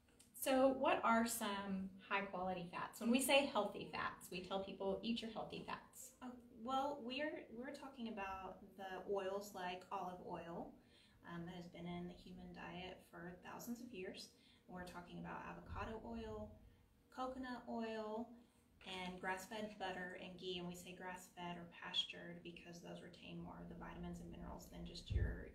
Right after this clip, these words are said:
Speaker 2: um, commercial dairy products.
Speaker 1: Mm-hmm.
Speaker 2: And those are all really good oils that you can use. Um, and whole food sources of fat include grass-fed meat and wild game.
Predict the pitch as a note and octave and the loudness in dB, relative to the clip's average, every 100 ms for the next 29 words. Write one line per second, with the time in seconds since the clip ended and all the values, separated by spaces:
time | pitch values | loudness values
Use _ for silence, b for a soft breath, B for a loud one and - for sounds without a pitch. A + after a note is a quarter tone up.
0 | E3+ E3 - - - - F3+ E3+ F3+ - | -10 -10 -10 -12 -14 -12 -8 -6 -6 -6
1 | - - - - - - F#3+ F3+ - - | -8 -10 -10 -6 -4 -2 -4 -6 -8 -12
2 | - - - - F#3 F3 E3+ F3 F#3 F#3 | -16 -20 -18 -8 -2 0 0 -4 -4 -4
3 | F3 F3 F3+ F3+ F3 F3 F3 F3 - - | -2 -2 -4 -8 -10 -6 -4 -4 -6 -4
4 | G3+ F#3 F#3 - - - F3+ F3 - F3 | -2 0 -2 -6 -8 -10 -8 -10 -10 -8
5 | E3+ F3 F3+ F3+ - - B B B F3+ | -4 -4 -4 -6 -8 -10 B B B -4
6 | F3 E3+ A3 A#3 - A3+ B3 - - F#3+ | -2 -4 -2 -2 -2 -6 -4 -4 -4 -2
7 | F#3 - F#3+ F#3 F#3 - F#3+ - F3 F3 | -2 -2 -2 -2 -2 -6 -8 -8 -8 -4
8 | F3+ F#3 F3+ F#3+ F#3 F3+ F3+ - - - | -4 -6 -12 -6 -6 -6 -8 -8 -8 -6
9 | F#3 F3+ F3+ - G3 F#3+ G3 A3 G#3+ F#3 | -2 -2 -2 -6 -8 -6 -6 -6 -6 -2
10 | F3 F#3 F#3 - F3 F3 A#3 | 0 2 0 -4 -6 -4 -4